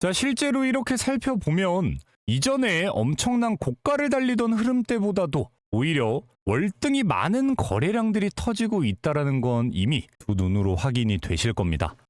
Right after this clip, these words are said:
자, 실제로 보면 최근 도대체 왜 이러나 싶을 정도로 엄청난 양의 기관과 외국인들의 싹쓸이 매수가 시작되고 있고요. 이전 고점에 물려있던 개인들의 탈출이 엄청나게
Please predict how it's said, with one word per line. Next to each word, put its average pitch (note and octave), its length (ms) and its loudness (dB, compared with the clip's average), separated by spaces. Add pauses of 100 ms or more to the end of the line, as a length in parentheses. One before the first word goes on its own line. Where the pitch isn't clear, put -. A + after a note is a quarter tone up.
자, F3+ 120 0
실제로 C#4+ 420 0
보면 G#3 460 0
최근 - 480 -2 (140)
도대체 D#3+ 720 0 (240)
왜 G2 160 2
이러나 C#4+ 400 2
싶을 - 340 -2
정도로 A#3 440 0
엄청난 A#3 720 0
양의 G3 320 0
기관과 F#3 760 -2 (180)
외국인들의 A3 720 0
싹쓸이 A#3 640 -2
매수가 D#3+ 500 0
시작되고 E3+ 600 -2
있고요. A2+ 480 0 (260)
이전 A#3+ 360 0
고점에 B3 600 0
물려있던 A3+ 920 0
개인들의 D3+ 640 0
탈출이 D#3+ 760 -2 (240)
엄청나게 F#3+ 1040 0